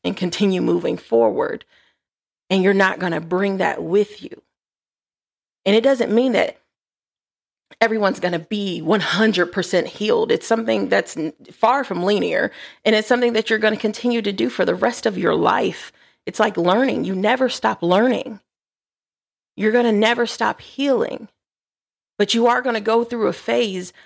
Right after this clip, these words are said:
of reintroducing yourself. The more you get to know yourself, the more you have to sit and reintroduce yourself to others that you meet,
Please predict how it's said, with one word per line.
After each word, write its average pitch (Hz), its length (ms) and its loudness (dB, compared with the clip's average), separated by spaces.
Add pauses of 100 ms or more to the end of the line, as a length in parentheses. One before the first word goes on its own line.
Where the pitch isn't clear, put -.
(140)
of 175 240 0
reintroducing 220 1040 0
yourself. - 720 -4 (340)
The 196 80 4
more 226 260 4
you 240 200 -4
get 240 240 -4
to - 140 -6
know 214 240 2
yourself, 226 640 -2 (300)
the 208 80 4
more 226 200 4
you 240 260 0
have 226 260 -2
to 202 180 2
sit 247 320 -2
and 196 220 0
reintroduce 220 800 0
yourself 202 400 0
to - 180 0
others 196 280 2
that 185 180 0
you 185 120 -6
meet, 214 420 0